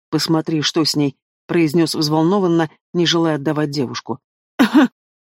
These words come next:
кашлянул он нервно. «Я могу взять ее?» «Давай сейчас все будут таскать леди на руках, пока она без чувств!» —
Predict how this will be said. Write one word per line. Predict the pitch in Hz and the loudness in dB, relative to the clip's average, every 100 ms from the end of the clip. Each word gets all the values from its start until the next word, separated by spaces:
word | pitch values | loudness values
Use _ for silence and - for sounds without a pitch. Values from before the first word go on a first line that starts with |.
| _ | _
кашлянул | - 180 - 170 170 - | -2 -2 -2 -2 -2 -2
он | 185 175 | 0 0
нервно. | 175 147 147 139 _ _ _ _ | 0 0 -2 -4 _ _ _ _
«Я | 147 156 | -4 0
могу | 156 147 | 2 0
взять | 151 160 214 | -2 0 0
ее?» | 196 143 135 _ _ _ _ - | 0 -2 -4 _ _ _ _ -4
«Давай | 160 185 202 | 0 2 2
сейчас | 196 - 185 | 0 0 -2
все | - | 0
будут | 175 170 - | -2 -2 -2
таскать | 180 - 175 | -4 -2 -2
леди | 190 165 175 | 0 0 2
на | 180 | 0
руках, | 190 220 - | 0 -2 -2
пока | 175 175 | -2 0
она | 170 | 0
без | 151 180 | 0 -4
чувств!» — | - 180 - | -2 -2 -4